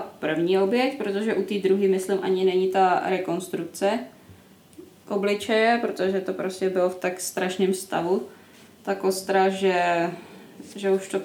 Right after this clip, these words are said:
že to nezvládli nějak. Nebo aspoň jsem ji nikdy nenašla, takže nevím.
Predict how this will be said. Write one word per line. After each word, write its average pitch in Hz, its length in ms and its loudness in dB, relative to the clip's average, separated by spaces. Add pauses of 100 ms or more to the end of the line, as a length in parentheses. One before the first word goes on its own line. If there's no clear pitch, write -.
že 190 160 -4
to 190 120 0
nezvládli 180 600 0
nějak. 254 260 2 (560)
Nebo 233 180 4
aspoň 262 240 4
jsem 285 180 8
ji 277 60 8
nikdy 262 260 4
nenašla, 208 540 2
takže 165 300 -4
nevím. 151 420 -4